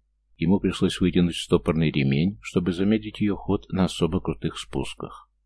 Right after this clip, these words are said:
Внутри у Кана радостно сжалось. Он предчувствовал то, что увидит через несколько минут. Лабиринт расширился, образуя полукруглую котловину. Воздух не мерцал, слегка искривлялся, словно был наполнен мириадами крохотных и абсолютно прозрачных мошек.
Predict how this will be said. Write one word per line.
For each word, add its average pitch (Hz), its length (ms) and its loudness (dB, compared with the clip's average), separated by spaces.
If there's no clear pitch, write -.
Внутри 95 320 4
у 90 120 6
Кана 104 320 0
радостно 90 500 0
сжалось. 78 600 -2
Он 98 140 2
предчувствовал 117 600 0
то, 127 180 2
что - 200 0
увидит 104 300 0
через 87 300 0
несколько - 480 0
минут. 71 440 0
Лабиринт 92 440 2
расширился, 95 760 2
образуя 85 420 2
полукруглую 82 720 0
котловину. 62 720 -2
Воздух 113 420 -2
не 120 100 4
мерцал, 98 520 0
слегка 82 420 -2
искривлялся, 78 720 0
словно 90 360 0
был 85 160 0
наполнен 95 500 2
мириадами 90 480 2
крохотных - 640 0
и 120 60 -2
абсолютно 120 540 0
прозрачных 104 640 -2
мошек. - 520 -4